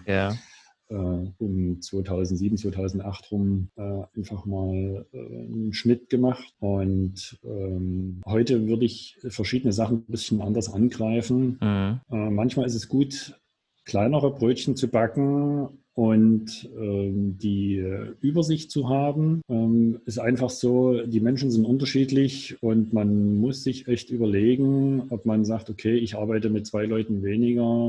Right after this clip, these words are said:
Speaker 2: und denen bezahle ich dafür mehr", oder die sind eben so engagiert und machen eben noch ein paar Überstunden oder
Speaker 1: Ja.
Speaker 2: denen kannst du dein gesamtes Arbeitsumfeld, äh, überlassen. Also ich habe eine Mitarbeiterin mal gehabt,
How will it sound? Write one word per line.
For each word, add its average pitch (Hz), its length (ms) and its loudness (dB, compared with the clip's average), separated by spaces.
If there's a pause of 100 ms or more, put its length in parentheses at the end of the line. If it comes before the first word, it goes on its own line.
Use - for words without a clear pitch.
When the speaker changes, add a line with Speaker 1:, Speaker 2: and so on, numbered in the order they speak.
(220)
Speaker 2:
und 101 320 -2 (500)
denen 101 240 0
bezahle 98 340 -4
ich 113 80 -2
dafür 101 300 -4
mehr", 98 240 -2 (320)
oder 98 180 -6
die 98 180 -8
sind 98 220 -6
eben 98 140 -8
so 95 140 -4
engagiert 95 500 -6
und 92 120 -8
machen 98 260 -6
eben 95 120 -14
noch 98 140 -12
ein 95 60 -10
paar 92 140 -12
Überstunden 101 760 -6
oder 98 280 -6
Speaker 1:
Ja. 107 220 -2 (380)
Speaker 2:
denen 98 120 0
kannst 104 280 -4
du 104 40 -8
dein 101 240 -2
gesamtes 101 400 -6
Arbeitsumfeld, 104 760 -6 (280)
äh, 104 200 -12
überlassen. 104 360 -10
Also 110 140 -2
ich 110 80 0
habe 127 100 0
eine 127 80 6
Mitarbeiterin 123 560 4
mal 120 160 4
gehabt, 120 240 0